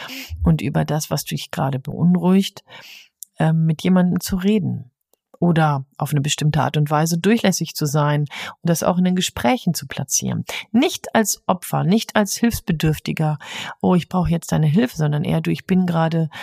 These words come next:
nicht auf dem Damm, mir geht es gerade nicht gut, ich kann das Gespräch heute nicht führen." Und das war dann kongruent, also eine Möglichkeit, wie man mit einem inneren Tiefstatus umgehen kann, ohne dass er zum,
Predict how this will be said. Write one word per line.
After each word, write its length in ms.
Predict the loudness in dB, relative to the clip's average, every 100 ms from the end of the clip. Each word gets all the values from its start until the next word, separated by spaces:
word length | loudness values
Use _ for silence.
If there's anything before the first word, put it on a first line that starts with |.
| -14 -6
nicht 380 | 2 4 4 0
auf 200 | -2 -2
dem 460 | 0 0 0 -2 -4
Damm, 480 | -2 -2 -4 -4 -2
mir 120 | -2
geht 180 | 0 -4
es 120 | -4
gerade 200 | -8 -8
nicht 180 | -10 -8
gut, 260 | -6 -6
ich 140 | -6 -4
kann 240 | 0 2
das 180 | 2 -2
Gespräch 460 | -6 -4 -2 -2 -2
heute 240 | -4 -2
nicht 200 | -4 -6
führen." 500 | -8 -6 -6 -8 -12 _ _ _ _ _ _ _ _ -16 -16 0
Und 200 | 2 2
das 240 | 0 0
war 100 | 0
dann 160 | 0 -2
kongruent, 680 | 0 2 2 2 2 -2 -4
also 200 | -2 -2
eine 160 | 0
Möglichkeit, 760 | 0 -2 -4 -8 -2 0 0 -4 -12 -14 _
wie 100 | 4
man 160 | 4
mit 160 | 4 0
einem 280 | -2 -2 -4 2
inneren 540 | 4 4 2 -2 -6 _
Tiefstatus 920 | 0 0 0 -4 -4 -4 -8 -10 -20 _ _
umgehen 560 | 0 2 2 0 -4 -6
kann, 420 | -6 -2 0 0 -2 -10 -12 -8 2
ohne 500 | 6 8 6 6 2 -8 -16 -2
dass 220 | 0 0
er 220 | -2 -4
zum, 420 | -2 0 2 0